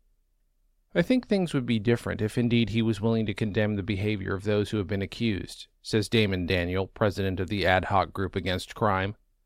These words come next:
"It's not that Smith doesn't care about Kansas City and public safety. 'I want Kansas City to get out of the top ten most violent cities,' he tells me,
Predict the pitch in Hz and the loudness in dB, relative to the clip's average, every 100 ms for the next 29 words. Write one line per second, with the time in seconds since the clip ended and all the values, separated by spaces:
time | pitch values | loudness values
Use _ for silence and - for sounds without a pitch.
0 | _ _ _ _ 156 - 185 196 214 - | _ _ _ _ -4 4 4 6 2 2
1 | 160 151 139 127 104 - 131 104 98 90 | 0 2 4 4 2 4 4 6 4 2
2 | 117 98 98 - 104 98 104 101 98 110 | 0 -2 0 0 0 0 0 2 2 2
3 | - - 117 98 80 - _ _ _ _ | 0 2 2 0 -6 -8 _ _ _ _
4 | _ _ _ - 170 220 208 196 175 139 | _ _ _ -2 2 2 2 0 0 -2
5 | - 131 107 95 104 101 101 90 87 101 | -2 0 0 0 2 2 2 0 0 2
6 | 90 117 101 95 87 - 90 90 85 - | 2 0 -2 -2 -4 -4 -2 -2 -4 -2
7 | 92 69 - - - 98 - 127 - - | -4 -4 -12 -12 -6 -2 0 -2 -4 -12